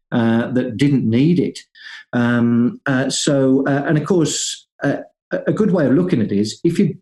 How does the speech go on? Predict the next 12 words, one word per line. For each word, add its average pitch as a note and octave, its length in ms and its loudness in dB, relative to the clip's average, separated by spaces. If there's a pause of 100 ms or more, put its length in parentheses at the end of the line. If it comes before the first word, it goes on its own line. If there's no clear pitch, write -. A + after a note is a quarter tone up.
do F3+ 520 2
drill C#3+ 180 2
into G#2+ 300 0
a G2+ 40 -2
tooth, G#2+ 480 -2 (560)
um, A2+ 400 -2
so, - 200 -2
say B3 200 0
you A#3 100 2
make G3+ 220 2
a - 40 4
mistake, G#2+ 540 0